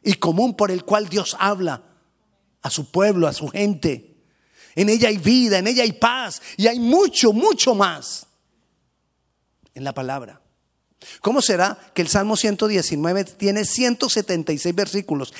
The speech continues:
Es el, el, el capítulo más grande de toda la Biblia. Ciento setenta y seis versículos y todos hablan de la palabra.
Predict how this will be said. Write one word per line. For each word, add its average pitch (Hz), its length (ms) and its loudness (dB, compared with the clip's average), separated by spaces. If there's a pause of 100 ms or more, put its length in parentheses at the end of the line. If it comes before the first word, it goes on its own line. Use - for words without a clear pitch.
Es 196 200 2
el, 233 180 2
el, 190 240 0
el 170 140 -2
capítulo 208 760 0
más 175 300 0
grande 247 400 2
de 190 80 2
toda 202 240 4
la 190 80 2
Biblia. 151 340 -2 (240)
Ciento 269 420 0
setenta 190 400 0
y 156 40 -4
seis 175 160 0
versículos 202 560 -2 (120)
y 156 140 -4
todos 202 400 0
hablan 190 260 2
de 240 400 -2 (360)
la 202 100 -20
palabra. - 400 -18